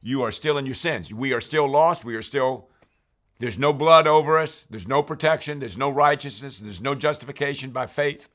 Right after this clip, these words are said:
You can repent, but it won't do you a whole lot of good. Christ being raised from the dead is very, very important. He says in verse twenty-two,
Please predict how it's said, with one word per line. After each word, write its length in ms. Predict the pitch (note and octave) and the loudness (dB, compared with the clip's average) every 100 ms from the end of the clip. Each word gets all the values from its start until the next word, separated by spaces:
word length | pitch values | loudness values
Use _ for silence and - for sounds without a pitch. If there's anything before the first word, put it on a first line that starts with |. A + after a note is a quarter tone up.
| _ _ _ _ _ _ _ | _ _ _ _ _ _ _
You 160 | A2+ D#3 | -4 -2
can 160 | D#3 | -2
repent, 500 | B2+ A2+ D3+ F#3 D3+ | -4 -4 2 2 2
but 100 | - | -2
it 60 | A#2 | -4
won't 180 | B2+ A#2 | -4 -4
do 80 | B2+ | -4
you 140 | A#2 | -2
a 20 | |
whole 140 | A#2 A#2 | -2 -2
lot 160 | A2+ | -4
of 60 | G2 - | -6 -8
good. 340 | A#4+ A2 G#2 - _ - - _ _ _ _ _ _ _ _ _ _ _ _ _ _ _ _ _ _ _ _ _ | -4 -4 -6 -16 _ -20 -20 _ _ _ _ _ _ _ _ _ _ _ _ _ _ _ _ _ _ _ _ _
Christ 580 | - G2+ A#2+ - - | -4 -2 -2 -4 -8
being 240 | A#2 A#2 G2+ | -10 -10 -6
raised 280 | A2 G#2+ G#2 | -6 -6 -8
from 100 | G2+ | -12
the 60 | |
dead 380 | G2+ G2 D#2+ - - | -10 -8 -8 -12 -14
is 420 | F#2 E2+ E2+ - _ _ _ | -14 -12 -14 -16 _ _ _
very, 520 | E2+ F#2 E2+ D#2 D#2+ _ | -18 -14 -12 -14 -18 _
very 400 | - D2+ D2 - | -18 -16 -18 -20
important. 540 | C#2+ - B1 - - _ _ _ _ _ _ _ _ _ _ | -20 -20 -20 -20 -20 _ _ _ _ _ _ _ _ _ _
He 120 | - | -6
says 260 | A#2+ C#3 B2 | -2 -2 -2
in 100 | A2 | -4
verse 200 | A2+ A2+ | -6 -6
twenty-two, 640 | - A#2 G#2 C#3 C#3 D#2+ | -8 -8 -8 -8 -8 -10